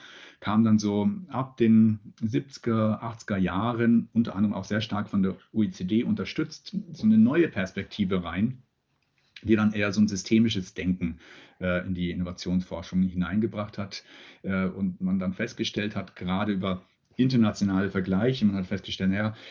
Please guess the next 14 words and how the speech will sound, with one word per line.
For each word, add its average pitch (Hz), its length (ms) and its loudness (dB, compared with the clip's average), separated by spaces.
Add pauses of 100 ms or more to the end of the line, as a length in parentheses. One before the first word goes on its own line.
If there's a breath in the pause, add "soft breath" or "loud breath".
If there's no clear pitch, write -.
(140 loud breath)
äh, 95 140 2
bestimmte 98 420 0
Länder 107 380 4
sind 107 320 4
irgendwie 101 500 2
innovativer 117 760 2
und 98 80 -2
erfolgreicher 110 720 0
als 98 220 -10
andere, 113 340 0
woran 98 260 -2
könnte 107 280 0
das 92 240 -6
liegen? 131 480 -4